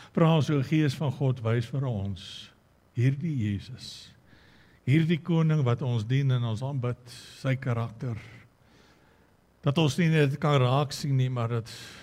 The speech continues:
ons dit ons self kan toeëien. Maak my meer soos u. Dis wat ek begeer. Kom, Here, kom praat met ons.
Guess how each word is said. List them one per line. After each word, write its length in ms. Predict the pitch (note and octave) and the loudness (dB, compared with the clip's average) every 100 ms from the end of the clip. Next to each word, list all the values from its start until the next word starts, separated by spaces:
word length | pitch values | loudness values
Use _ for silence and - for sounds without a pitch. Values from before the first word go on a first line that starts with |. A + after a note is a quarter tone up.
| - - _ _ | -20 -20 _ _
ons 220 | C#3 D3 D#3+ | 0 0 -2
dit 120 | C#3 | -2
ons 220 | C3 C3 - | 0 0 -4
self 340 | - E3 E3 C#3 | -8 -4 -4 -2
kan 160 | D#3+ C#3 | -2 -2
toeëien. 640 | E3 - A#2+ A2 G#2+ G#2 - - - - - - - _ _ _ _ A#2 | -4 -4 -2 -2 -2 -6 -10 -18 -20 -20 -20 -20 -20 _ _ _ _ -2
Maak 320 | A#2+ B2 - | 0 0 0
my 120 | A2+ A2+ | 0 0
meer 320 | G#2+ A2 G#2+ | 0 0 -2
soos 320 | - A#2+ G2 C4+ | -4 -6 -6 -6
u. 180 | C#3 G#2 - - - _ _ _ _ _ _ _ _ - | -6 -6 -10 -20 -20 _ _ _ _ _ _ _ _ -8
Dis 180 | G2+ F2+ | -6 -4
wat 140 | G#2 F#2+ | -6 -6
ek 80 | F2+ | -8
begeer. 440 | B2+ - B2 F#2+ - - - - _ _ _ _ _ _ _ _ | -14 -12 -12 -12 -16 -20 -20 -20 _ _ _ _ _ _ _ _
Kom, 220 | E3+ C#3+ A#2+ | -2 0 0
Here, 240 | G#2 G2+ | 0 -4
kom 160 | - G2+ | -4 -6
praat 320 | A#2 G#2+ G#2+ - | -4 -4 -6 -8
met 140 | C3 D3+ | -12 -10
ons. 400 | C3 A2+ - | -12 -12 -20